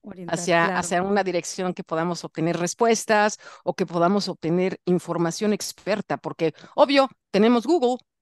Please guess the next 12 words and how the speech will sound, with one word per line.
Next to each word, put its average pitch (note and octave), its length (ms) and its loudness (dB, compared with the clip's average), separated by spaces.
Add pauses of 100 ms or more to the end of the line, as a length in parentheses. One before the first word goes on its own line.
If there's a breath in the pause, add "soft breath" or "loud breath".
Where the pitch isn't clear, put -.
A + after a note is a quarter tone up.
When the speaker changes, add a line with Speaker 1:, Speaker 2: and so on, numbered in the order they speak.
Speaker 2:
pero F#3+ 160 0
si F#3 100 -6
Speaker 1:
Ujú. E3+ 100 -4
Speaker 2:
salen C4 380 2
tres C4+ 260 -2
millones C4+ 500 -2
de, F#3 240 -4
<laughs> G#3 340 -2
de, - 100 2 (360 loud breath)
de A3+ 120 6
opciones, C#4 760 0
es, - 440 -10